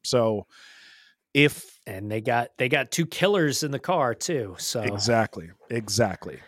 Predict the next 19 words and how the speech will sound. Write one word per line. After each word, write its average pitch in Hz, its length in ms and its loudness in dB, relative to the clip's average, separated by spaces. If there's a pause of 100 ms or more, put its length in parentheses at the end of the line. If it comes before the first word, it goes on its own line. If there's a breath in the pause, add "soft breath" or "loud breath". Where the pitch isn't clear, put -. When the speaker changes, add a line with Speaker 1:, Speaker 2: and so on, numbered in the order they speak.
(120)
Speaker 1:
Uh, 113 520 4
who 123 140 6
are 120 120 8
Speaker 2:
Hmm. 123 160 0
Speaker 1:
really, 151 340 10
really 123 300 2
impressive 110 520 -2
drivers. 101 680 0 (360 soft breath)
Both 135 220 8
have 135 140 4
been 110 300 4
really 131 280 6
good 117 300 6
in 120 220 -2
the 110 60 -2
sport. 101 460 2 (260)
Both 131 260 8
have 113 200 0
driven 117 560 0